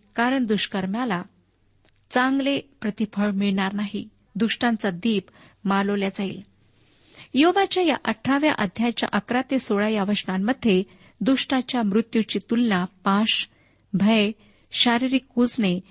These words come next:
याबरोबर करण्यात आली आहे. एकूण दुष्टाला कोठेही विसावा मिळणार नाही, कोठेही समाधान मिळणार नाही, ही कल्पना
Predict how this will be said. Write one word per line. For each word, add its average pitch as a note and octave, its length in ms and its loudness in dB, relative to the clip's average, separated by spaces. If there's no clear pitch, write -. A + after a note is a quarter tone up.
याबरोबर A#3+ 520 2
करण्यात G3 420 -2
आली G3 160 -4
आहे. G3 240 -8
एकूण D#4+ 400 2
दुष्टाला A3+ 480 -2
कोठेही C4 580 -2
विसावा G3+ 420 -2
मिळणार C#4+ 400 -2
नाही, F#3+ 320 -2
कोठेही D#4 440 2
समाधान G#3+ 560 -2
मिळणार G3 400 -2
नाही, G3 280 -8
ही A#3 60 2
कल्पना G3+ 580 -2